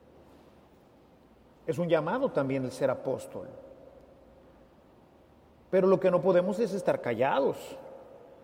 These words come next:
Eso no. Eso le toca absolutamente a todos.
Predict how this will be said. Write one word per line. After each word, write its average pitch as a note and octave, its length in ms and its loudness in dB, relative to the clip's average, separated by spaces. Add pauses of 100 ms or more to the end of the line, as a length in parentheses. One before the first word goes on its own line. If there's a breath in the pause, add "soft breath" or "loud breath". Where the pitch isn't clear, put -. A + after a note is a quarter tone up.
(180)
Eso G#3 220 2
no. D3 480 2 (720)
Eso A#3+ 140 8
le A#3 100 12
toca A#3 400 4
absolutamente B3 880 4
a G3 100 2
todos. F#3+ 340 0